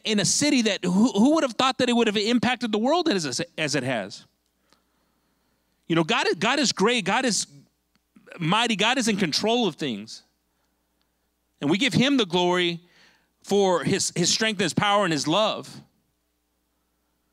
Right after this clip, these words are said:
You know, I, I, I don't wanna hear people blaming God for, for this, what, what has happened. This is not God's fault. No quiero oír personas, ah,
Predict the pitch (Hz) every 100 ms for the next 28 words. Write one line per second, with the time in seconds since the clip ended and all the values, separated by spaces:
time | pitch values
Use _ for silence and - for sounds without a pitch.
0 | _ _ _ _ _ _ _ _ _ _
1 | _ 160 165 160 160 156 135 180 190 226
2 | 233 214 170 233 240 - 220 208 180 185
3 | 202 190 170 190 233 - 180 156 107 175
4 | 143 - - 143 165 - - - - _
5 | - 147 165 175 170 160 214 226 160 180
6 | 233 180 202 208 135 - - - - 131
7 | 175 208 220 196 135 - - 160 131 110
8 | - - _ _ _ _ _ _ _ _
9 | _ _ - 160 240 233 226 226 - -
10 | 196 175 208 220 202 - 196 175 156